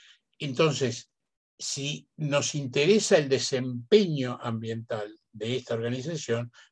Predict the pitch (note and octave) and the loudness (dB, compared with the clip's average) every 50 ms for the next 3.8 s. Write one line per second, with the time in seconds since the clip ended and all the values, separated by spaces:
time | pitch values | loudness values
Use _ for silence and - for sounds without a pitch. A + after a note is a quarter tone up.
0 | _ - C3 C3 C3+ C3 B2 B2 - B2+ A#2+ A#2+ A#2+ A#2 - - A#2 A#2 A#2 A#2+ | _ -4 2 6 6 6 6 4 0 0 0 0 0 -2 -2 -2 -4 -4 -2 0
1 | B2+ C3+ D3+ E3+ D#3+ D3+ - - E3 - - - - C3+ A#2+ - C#3 B2 A#2+ A#2+ | -2 0 2 2 0 0 0 0 -2 -2 -2 -4 -4 -4 -2 -2 -2 -2 -2 -4
2 | - - C3 B2+ C3 B2+ A#2 - - A3+ G#3+ F3+ D#3 A#2+ G#2+ G#2 - - G2+ F#2+ | -4 -2 0 0 0 0 -2 -2 2 2 4 4 4 2 0 -2 -6 -10 -12 -12
3 | - _ _ _ _ _ _ - A#2 A#2+ C#3 D#3 D#3+ D#3 - | -12 _ _ _ _ _ _ 0 0 2 2 0 -2 -4 -8